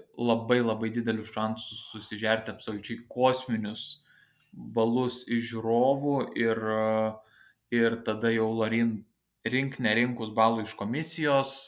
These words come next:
e, manau, kad, e, kad šiuo atveju niekas nebepadėtų. Tai Suomijos šansus aš,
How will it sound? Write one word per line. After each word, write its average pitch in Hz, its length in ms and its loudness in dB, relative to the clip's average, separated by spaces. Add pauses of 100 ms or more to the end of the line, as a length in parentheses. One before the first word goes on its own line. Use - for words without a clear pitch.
(300)
e, 117 100 -8
manau, 110 720 0
kad, 104 320 -8
e, 104 380 -8
kad 104 180 -12
šiuo 104 180 -8
atveju 104 460 -8 (840)
niekas 113 680 0
nebepadėtų. 104 800 0
Tai 104 160 -2 (320)
Suomijos 131 640 2
šansus 117 480 -4
aš, - 160 -6